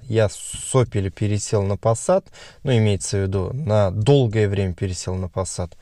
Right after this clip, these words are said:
мне показалось, это, это почти как автомат. Ну, действительно, очень легко, очень этот. Тут, кстати, передачи длинные. Там, если ты на «Опеле» или там у меня «Мазда тройка» была, тоже на механике,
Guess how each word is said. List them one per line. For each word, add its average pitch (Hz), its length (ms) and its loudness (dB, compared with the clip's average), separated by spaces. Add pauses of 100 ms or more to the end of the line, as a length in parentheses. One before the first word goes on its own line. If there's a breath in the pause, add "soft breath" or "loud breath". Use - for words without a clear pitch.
(400 loud breath)
мне 101 240 2
показалось, 104 560 2
это, 92 460 -4
это 92 200 -6 (120)
почти - 420 -4
как - 240 -2 (100)
автомат. 98 840 -2
Ну, 98 100 -4
действительно, 92 640 -6
очень 95 320 -6
легко, 92 320 0
очень 95 400 0 (180)
этот. - 280 -8 (460 loud breath)
Тут, - 180 -6
кстати, - 380 0
передачи 107 560 2
длинные. 104 580 0 (160)
Там, 82 440 -8 (580 loud breath)
если 107 320 2
ты 110 140 2
на 110 240 6
«Опеле» 95 520 0
или 98 120 0
там 98 240 0
у 95 80 0
меня 98 200 0
«Мазда 95 300 0
тройка» 110 400 2
была, 98 220 0
тоже 95 300 -6
на 95 60 -2
механике, 90 640 -6